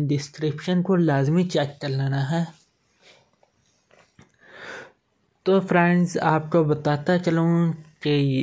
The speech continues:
इसमें ये private jobs हैं। इसकी last date दस दिसंबर दो हज़ार इक्कीस है। ये साहिवाल में jobs हैं।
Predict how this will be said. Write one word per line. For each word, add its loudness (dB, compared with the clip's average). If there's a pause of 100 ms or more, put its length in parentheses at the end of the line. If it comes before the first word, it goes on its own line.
(120)
इसमें 0 (300)
ये 0
private 4
jobs 2
हैं। 2 (1300)
इसकी 4
last 4
date 2 (120)
दस 2
दिसंबर 2
दो 2
हज़ार 2 (380)
इक्कीस -2
है। 0 (3000)
ये 2
साहिवाल 4
में 0
jobs 2
हैं। -6